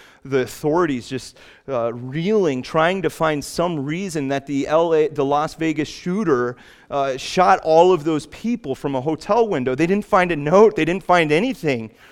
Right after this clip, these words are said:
Why would he do such a thing? Why did Cain kill his brother? Simple, really.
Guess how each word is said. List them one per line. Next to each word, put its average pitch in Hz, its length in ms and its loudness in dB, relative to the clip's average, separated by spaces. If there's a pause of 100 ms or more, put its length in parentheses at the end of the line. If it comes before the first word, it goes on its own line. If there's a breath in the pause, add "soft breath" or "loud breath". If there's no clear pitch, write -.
Why 170 240 6
would 233 140 2
he 185 100 -2
do 254 300 2
such - 320 -2
a 120 60 -8
thing? 104 400 -14 (2500)
Why 135 180 0
did 240 180 -4
Cain 147 360 -6
kill 110 260 -10
his 107 180 -18
brother? - 520 -12 (1700)
Simple, 202 360 -8
really. 185 340 -10